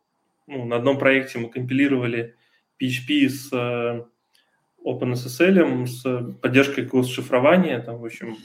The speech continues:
с курлом, который поддерживает госшифрование, внутрь P H P зашивали. Ну, в общем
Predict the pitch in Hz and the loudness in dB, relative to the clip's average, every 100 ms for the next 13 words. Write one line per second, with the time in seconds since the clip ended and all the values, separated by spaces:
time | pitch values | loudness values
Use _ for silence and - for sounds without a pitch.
0 | _ _ - - 131 135 127 123 123 127 | _ _ -14 -2 2 4 2 -2 -8 -10
1 | 123 117 123 123 113 - - - - 143 | -6 -2 0 0 -2 -8 -18 -8 0 4
2 | 202 156 131 127 - - 123 - 123 117 | 6 4 0 -6 -10 -14 -12 -6 -6 -4
3 | 120 117 113 113 _ _ _ _ _ _ | -2 -2 -2 -6 _ _ _ _ _ _
4 | 135 160 151 147 143 135 127 - | 4 8 8 6 0 -2 -4 -10